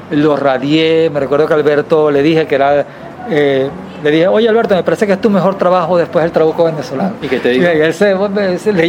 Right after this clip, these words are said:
Speaker 1: le llamó la atención, ¿no? Y, "Cónchale, sí, qué bueno, ¿te parece?". Y tal, y qué sé yo, se entusiasmó con lo que le dije.
Speaker 2: Ok.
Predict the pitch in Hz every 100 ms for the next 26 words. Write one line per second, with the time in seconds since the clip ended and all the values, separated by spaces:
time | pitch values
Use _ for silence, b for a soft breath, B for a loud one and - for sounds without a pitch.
0 | 190 165 156 151 202 202 180 - 202 185
1 | 196 214 170 262 285 - 180 156 285 277
2 | 214 233 247 202 165 180 233 247 - 160
3 | 165 165 151 156 151 135 143 151 135 135
4 | 135 139 147 139 143 117 107 90 - 127
5 | - 107 -